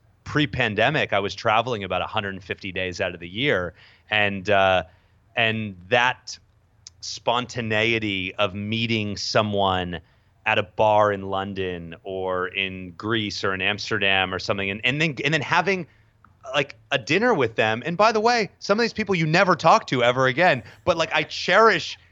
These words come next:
I cherish the moments that I had with, with, with some of these people. Like, it, like, it's just,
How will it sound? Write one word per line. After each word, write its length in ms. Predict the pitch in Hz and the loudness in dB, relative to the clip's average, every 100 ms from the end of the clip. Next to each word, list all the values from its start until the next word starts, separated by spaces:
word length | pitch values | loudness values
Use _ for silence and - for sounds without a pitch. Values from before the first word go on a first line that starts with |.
| _ | _
I 140 | 151 156 | -4 -4
cherish 520 | - - 202 226 - | -2 2 4 4 2
the 140 | 160 | -2
moments 580 | 147 143 240 226 127 - | 2 4 4 2 -2 -4
that 160 | - 143 | 0 2
I 140 | 135 | 2
had 400 | 123 180 254 185 - - | 2 2 0 -4 -14 -10
with, 200 | - 139 | -2 -2
with, 320 | 135 135 117 139 | 0 -2 -2 -4
with 180 | 127 120 | -4 0
some 200 | 131 120 | -2 -2
of 60 | |
these 200 | 113 110 | -4 -6
people. 400 | - 113 - 107 | -4 -6 -2 -2
Like, 240 | 98 117 117 - _ - | 2 0 -2 -20 _ -16
it, 320 | 156 156 147 117 | -10 -10 -10 -14
like, 200 | 143 139 _ _ _ _ | -12 -12 _ _ _ _
it's 240 | 151 143 - | -14 -10 -6
just, 400 | 175 - - | -6 -8 -16